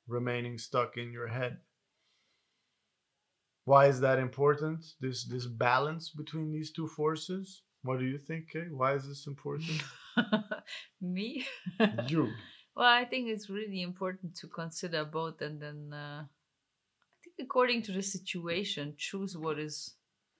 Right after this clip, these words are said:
Speaker 2: a better option, honestly. I don't think that one is bad or one is good, but to really,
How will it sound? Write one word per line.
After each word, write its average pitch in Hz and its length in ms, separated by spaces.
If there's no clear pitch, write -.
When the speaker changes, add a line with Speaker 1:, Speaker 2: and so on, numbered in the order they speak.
Speaker 2:
a 196 80
better 220 340
option, 160 640
honestly. 185 680
I 196 80
don't 240 200
think 220 180
that 180 220
one 196 220
is 196 140
bad 175 480
or 175 140
one 170 240
is 160 140
good, 190 560
but 175 280
to 185 140
really, 196 840